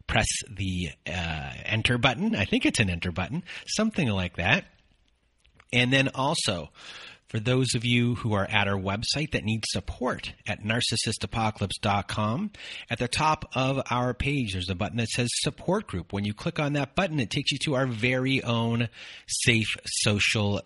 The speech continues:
network. And inside there, we have forum boards, we have integrated Zoom support meetings every Wednesday night and Saturday night and every other Thursday afternoon.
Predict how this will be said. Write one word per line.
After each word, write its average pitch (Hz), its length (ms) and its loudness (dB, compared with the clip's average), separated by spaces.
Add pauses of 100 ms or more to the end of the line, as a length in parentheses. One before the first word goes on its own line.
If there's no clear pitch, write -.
network. 95 680 -2
And 101 120 0
inside 107 560 -2
there, 226 260 2
we 120 140 0
have 85 180 -2
forum 135 460 -2
boards, 131 480 2 (400)
we 104 80 2
have 98 160 0
integrated 117 640 2
Zoom 123 260 4
support 147 460 0
meetings 143 420 2
every 92 220 2
Wednesday 123 540 0
night 123 340 4
and 87 160 -2
Saturday 123 560 0
night 123 240 2
and 98 240 -2
every 113 340 2
other 107 220 2
Thursday 107 520 0
afternoon. 113 1000 0